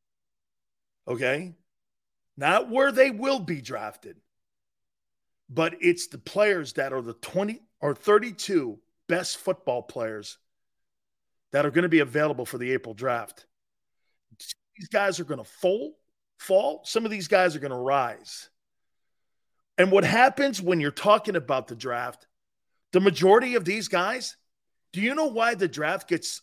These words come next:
skewed and thrown around all the time? You know why it does? Because the quarterbacks in the, in the quarterback position always throws it off.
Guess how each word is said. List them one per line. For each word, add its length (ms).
skewed 520
and 340
thrown 280
around 500
all 180
the 80
time? 480
You 80
know 80
why 240
it 140
does? 380
Because 260
the 60
quarterbacks 760
in 120
the, 360
in 100
the 60
quarterback 760
position 600
always 380
throws 340
it 60
off. 460